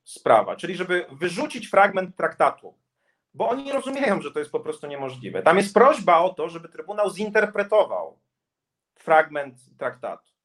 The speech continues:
I teraz z tym, z tą interpretacją jest tak, znaczy po pierwsze ta kompetencja została Trybunałowi odebrana dawno, dawno temu. W niektórych sprawach, żeby ratować konstytucyjność pewnych przepisów,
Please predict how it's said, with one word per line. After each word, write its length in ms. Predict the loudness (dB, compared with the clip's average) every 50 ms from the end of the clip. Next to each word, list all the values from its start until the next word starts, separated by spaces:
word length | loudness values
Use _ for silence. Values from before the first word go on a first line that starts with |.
| _ _ _ _ _ _ _ _
I 60 | -12 -6
teraz 440 | -4 -2 -2 -2 -4 -8 -18 _ -20
z 220 | -20 -20 -16 -8 -4
tym, 320 | -2 -2 -2 -4 -10 -10
z 60 | -4
tą 140 | -2 -2 -2
interpretacją 800 | 0 2 2 2 2 4 0 0 2 4 4 2 2 0 -6 -6
jest 180 | -6 -8 -4 0
tak, 200 | 2 2 2 0
znaczy 180 | -4 -14 -12
po 80 | -12 -8
pierwsze 280 | -6 -6 -6 -4 -4
ta 180 | 2 4 4 4
kompetencja 640 | 4 2 -2 -2 -4 -2 -2 -2 -2 -2 -4 -6
została 440 | -6 -6 -4 0 2 4 6 4 4
Trybunałowi 520 | 2 -2 -12 -14 -8 -4 0 0 0 0 -2
odebrana 720 | 0 0 0 2 4 4 4 4 2 0 -6 -10 -10 -12 _ _ _ _
dawno, 340 | -2 -2 -2 -2 -4 -6
dawno 300 | -4 -4 -4 -4 -6 -12
temu. 520 | -10 -6 -6 -6 -6 -8 -12 -14 -16 -16 _ _ _ _ _ _ _ _
W 120 | -12 -6
niektórych 560 | -2 0 0 -2 -2 -4 -6 -6 -6 -6 -8 -10
sprawach, 480 | -12 -2 2 4 4 4 4 2 -2
żeby 240 | -2 -6 -4 -2 0
ratować 460 | 0 0 0 -2 -2 -2 -2 -4 -4
konstytucyjność 840 | -6 -6 -6 -6 -8 -16 -16 -16 -14 -10 -8 -6 -6 -2 -4 -4 -4
pewnych 320 | -4 -8 -8 -6 -6 -8 -8
przepisów, 600 | -6 -8 -8 -8 -8 -14 -10 -10 -10 -10 _